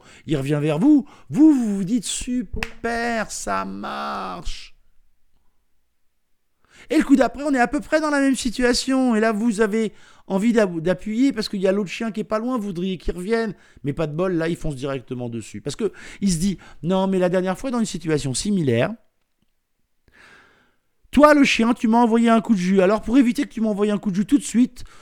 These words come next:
je te fonce sur la figure maintenant. Et donc,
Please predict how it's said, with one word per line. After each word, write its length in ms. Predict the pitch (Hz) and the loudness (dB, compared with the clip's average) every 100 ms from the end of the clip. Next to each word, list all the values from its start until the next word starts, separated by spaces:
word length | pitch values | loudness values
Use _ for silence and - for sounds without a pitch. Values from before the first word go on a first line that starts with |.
| - | -20
je 120 | - | -8
te 100 | - | -4
fonce 260 | 175 302 285 | -2 -2 -2
sur 160 | - 240 | 0 0
la 120 | 220 | 0
figure 420 | 214 185 254 180 | -2 2 2 2
maintenant. 560 | 165 226 233 156 101 - - _ _ _ _ _ _ - - - - | 0 0 0 -6 -8 -14 -20 _ _ _ _ _ _ -20 -20 -6 0
Et 100 | 233 | 2
donc, 460 | 294 330 254 - | 4 2 0 -6